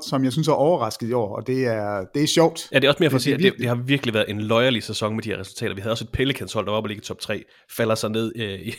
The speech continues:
Speaker 2: uden for play-in og det hele. Altså, øh, det har været svært at blive klog på.
Speaker 1: Ja, det har det, det har det, og det er jo altid det skønne ved sådan en sæson. Så, øh, så jeg må, jeg, jeg, jeg tror, jeg er okay tilfreds.
Speaker 2: I Western Conference, der, øh, forudsagde du helt rigtigt fem af de seks sikre slutspilshold, altså top seks,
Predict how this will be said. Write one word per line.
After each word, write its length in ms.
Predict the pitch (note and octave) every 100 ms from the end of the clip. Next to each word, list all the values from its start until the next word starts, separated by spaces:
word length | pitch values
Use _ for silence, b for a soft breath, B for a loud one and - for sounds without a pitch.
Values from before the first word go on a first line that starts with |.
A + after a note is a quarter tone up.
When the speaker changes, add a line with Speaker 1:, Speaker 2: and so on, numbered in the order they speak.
| -
Speaker 2:
uden 200 | C3 C3
for 120 | G2
play-in 380 | - G#2+ G#2+ B2
og 80 | G#2+
det 80 |
hele. 200 | G#2+ G#2+
Altså, 180 | A2 A2+ - B B B
øh, 60 | D#2+ -
det 80 | D3+
har 80 |
været 140 | D3 C#3
svært 200 | F3+ C#3+
at 60 |
blive 100 | A#2+
klog 180 | B2 B2
på. 60 | G2
Speaker 1:
Ja, 80 | D3
det 100 | F#3+
har 140 | D#3
det, 100 | A2 -
det 100 | D3+
har 140 | A#2+
det, 80 | A2
og 80 | G2+
det 80 | D3+
er 40 |
jo 100 | D#3
altid 320 | C#3+ - - A#2+
det 120 | G#2
skønne 360 | - B2 C#3
ved 80 | A2+
sådan 240 | G#2+ A#2 G2
en 100 | E2+
sæson. 400 | G2 G2+ F#2+ F#2
Så, 300 | - G2 G2
øh, 260 | F#2 F#2+ F2+ B B B
så 100 | C3+
jeg 80 | E3+
må, 100 | G3
jeg, 200 | G#3+ A3
jeg, 160 | B3 B3+ A#3+
jeg 120 | B3
tror, 120 | B3+
jeg 80 | A3+
er 40 |
okay 300 | G#3+ A3+ F#3
tilfreds. 440 | F3 A#2+ G#2 - -
Speaker 2:
I 60 | G3
Western 300 | F3+ E3+ C#3
Conference, 420 | C#3+ D3+ C3 -
der, 140 | C#3
øh, 120 | C3 A2
forudsagde 400 | D3+ E3 - A#2+
du 40 |
helt 140 | F#3 C#3+
rigtigt 220 | B2+ A#2+
fem 220 | - G3
af 80 | A#2+
de 60 | A2+
seks 340 | - F3 -
sikre 380 | - - G3 -
slutspilshold, 580 | - G3 - B2+ A2+ A#2+
altså 160 | A2+ G#2+
top 260 | - - -
seks, 380 | G3 G3 -